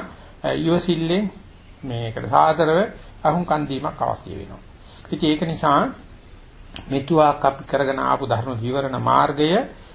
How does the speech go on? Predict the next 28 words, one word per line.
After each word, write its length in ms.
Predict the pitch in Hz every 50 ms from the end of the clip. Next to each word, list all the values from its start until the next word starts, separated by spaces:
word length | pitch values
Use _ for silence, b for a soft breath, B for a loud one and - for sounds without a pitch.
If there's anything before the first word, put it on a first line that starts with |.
| B -
මේ 260 | - 135 135 139 139
අවස්ථාවට 640 | 139 135 131 131 131 - - - 131 117 117 120 -
උදව් 280 | - 127 107 104 98 98
වෙනවා. 300 | 98 95 98 - 98 - - - - - B B B B B
අපි 240 | - 156 151 180
මේ, 500 | 156 151 151 160 160 156 151 139 - - - - - - -
අ, 260 | - 139 127 123 120
විවරණ 440 | 120 123 151 151 160 160 160 151 156 156
මාර්ගය, 460 | 151 151 151 156 156 151 147 160 160 165 185 233 196 - - -
ඒ 120 | - - 123
කියන්නේ, 420 | 117 - 120 117 117 113 117 120 - B B B B B B
අ, 100 | - - 123 120 127 - - - - - - B B B B B B B B - -
සංඛාරූපික 640 | - - 135 139 131 147 139 139 139 139 147 - -
ඥාන 420 | 135 127 120 123 127 127 131 127 127
ඉවර 300 | 123 117 117 120 139 147
වෙලා 380 | 151 151 127 117 117 127 165 - B B B B B B B -
ගෝත්‍ර 460 | - 117 127 147 151 147 - 147 151
භූ 160 | 143 147 151
අවස්ථාවටපත් 760 | 147 147 143 143 - 160 147 139 143 139 - - 143 - -
වෙනවා. 200 | - 156 151 151
ඒ 40 | 147
කියන්නේ 260 | 139 147 139 131 127
එහා 180 | 123 135 143 147
පැත්තට 340 | 147 151 139 - - 135 117
හිත 180 | 120 139 139 143
නමනවා 640 | 127 120 120 123 139 143 147 147 151 151 156 156 151
කියන 260 | 151 - 165 165 170
එක, 140 | 175 180